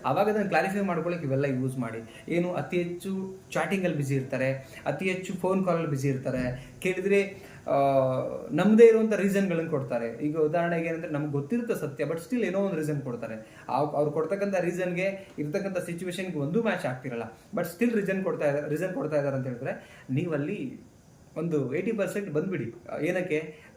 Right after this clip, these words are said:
ಈ ಚೀಟ್ ನಡೀತಾ ಇದೆ ಅಂತೇಳಿ. ಇನ್ ಟ್ವೆಂಟಿ ಪರ್ಸೆಂಟ್ ಫೈಂಡ್ ಔಟ್ ಮಾಡೋ ತನಕ ಜಗಳ ಮಾಡಕ್ ಹೋಗ್ಬೇಡಿ, ಕೇಳಲಿಕ್ಕೆ ಹೋಗ್ಬೇಡಿ, ಅವ್ರ ಪಾಡಿಗೆ ಅವ್ರನ್ನ ಬಿಟ್ಬಿಡಿ.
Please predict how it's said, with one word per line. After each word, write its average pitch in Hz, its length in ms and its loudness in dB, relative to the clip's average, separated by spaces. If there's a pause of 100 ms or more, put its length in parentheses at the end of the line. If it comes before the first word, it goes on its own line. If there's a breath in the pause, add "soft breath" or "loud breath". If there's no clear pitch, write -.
(100)
ಈ 127 60 -8
ಚೀಟ್ 170 240 -6
ನಡೀತಾ 127 340 -2
ಇದೆ 113 120 -6
ಅಂತೇಳಿ. 110 540 -12
ಇನ್ 214 160 2
ಟ್ವೆಂಟಿ 240 240 0
ಪರ್ಸೆಂಟ್ 226 360 0
ಫೈಂಡ್ 196 260 0
ಔಟ್ 202 80 -8
ಮಾಡೋ 180 160 0
ತನಕ 180 180 -2
ಜಗಳ 156 280 0
ಮಾಡಕ್ 156 300 -2
ಹೋಗ್ಬೇಡಿ, 160 360 -4
ಕೇಳಲಿಕ್ಕೆ 151 280 0
ಹೋಗ್ಬೇಡಿ, 147 280 -2
ಅವ್ರ 135 140 0
ಪಾಡಿಗೆ 156 340 -2
ಅವ್ರನ್ನ 139 180 0
ಬಿಟ್ಬಿಡಿ. 151 320 -4